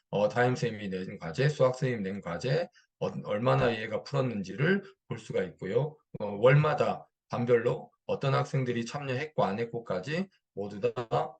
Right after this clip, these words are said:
주간 학습 영향, 월간 학습 영향, 어, 연간 학습 현황까지 다 볼 수가 있게 되어 있습니다.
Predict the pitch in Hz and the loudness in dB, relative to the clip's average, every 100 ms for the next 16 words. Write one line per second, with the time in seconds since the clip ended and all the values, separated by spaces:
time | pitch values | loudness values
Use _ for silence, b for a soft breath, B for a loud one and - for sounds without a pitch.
0 | _ - 123 120 131 - 123 107 117 147 | _ -10 -2 -2 -2 -2 -2 -2 0 0
1 | - 104 117 120 117 117 - 107 101 131 | 0 2 4 2 -2 -6 -10 -8 -4 -2
2 | 190 - B B - 107 107 113 135 160 | -2 -6 B B -10 -8 -4 4 4 4
3 | 165 160 156 - - - 143 - 143 135 | 2 2 2 -4 -10 -4 -4 -2 0 2
4 | 147 147 - 165 202 214 B - 107 104 | 2 0 -2 2 2 0 B -2 0 0
5 | 117 110 - - 123 127 110 - 120 110 | -4 -10 -14 -2 2 2 2 -4 -4 -2
6 | 101 92 - 101 92 85 82 - | -4 -4 -8 -14 -12 -12 -14 -16